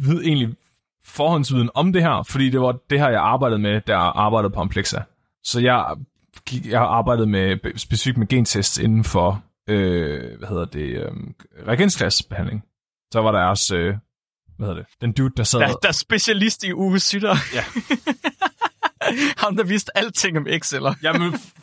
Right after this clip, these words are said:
Speaker 1: når jeg, når, altså, vi kiggede jo kun på dem i reagensglas, ikke?
Speaker 2: Ja.
Speaker 1: Der var ligesom, hele menneskedelen var ligesom ikke en del af det, vi lavede. Det var ude i fertilitetsklinikkerne, den slags foregår.
Speaker 2: Det er klart.
Speaker 1: Nej.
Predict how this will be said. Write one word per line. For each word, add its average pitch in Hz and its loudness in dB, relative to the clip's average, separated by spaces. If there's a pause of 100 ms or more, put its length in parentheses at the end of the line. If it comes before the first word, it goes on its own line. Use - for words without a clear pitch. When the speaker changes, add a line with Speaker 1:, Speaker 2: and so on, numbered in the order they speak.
(140)
Speaker 1:
når 160 0
jeg, 175 2
når, 156 2
altså, 131 2 (100)
vi 170 0 (120)
kiggede 196 2
jo 139 2
kun 160 2
på 165 4
dem 147 0
i 170 2
reagensglas, 113 -2 (100)
ikke? 151 4 (340)
Speaker 2:
Ja. - -4
Speaker 1:
Der 143 2
var 139 2
ligesom, 151 2
hele 160 2
menneskedelen 143 0
var 71 -4
ligesom 117 2
ikke 120 0
en 110 2
del 117 2
af 104 0
det, 101 0
vi 110 2
lavede. - -2 (260)
Det 131 2
var 120 4
ude 120 6
i 117 4
fertilitetsklinikkerne, 101 0
den - 0
slags - -2
foregår. - -4 (140)
Speaker 2:
Det 117 2
er 110 0
klart. - -6 (280)
Speaker 1:
Nej. 76 -8